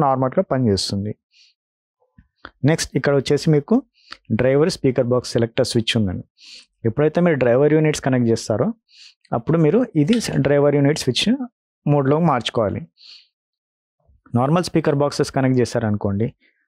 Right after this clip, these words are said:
అప్పుడు స్పీకర్ మోడ్‌లో కనెక్ట్ చేయాలి. ఒక విషయం మనం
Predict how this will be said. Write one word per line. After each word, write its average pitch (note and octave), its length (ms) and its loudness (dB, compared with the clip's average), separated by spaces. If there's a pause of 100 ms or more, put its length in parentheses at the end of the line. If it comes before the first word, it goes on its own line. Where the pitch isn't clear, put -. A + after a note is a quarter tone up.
(180)
అప్పుడు F#3+ 260 0
స్పీకర్ D3 320 0 (100)
మోడ్‌లో A#2+ 440 0
కనెక్ట్ B2 260 0
చేయాలి. G2 200 -2 (760)
ఒక - 200 -2
విషయం F#3 260 2
మనం E3+ 140 0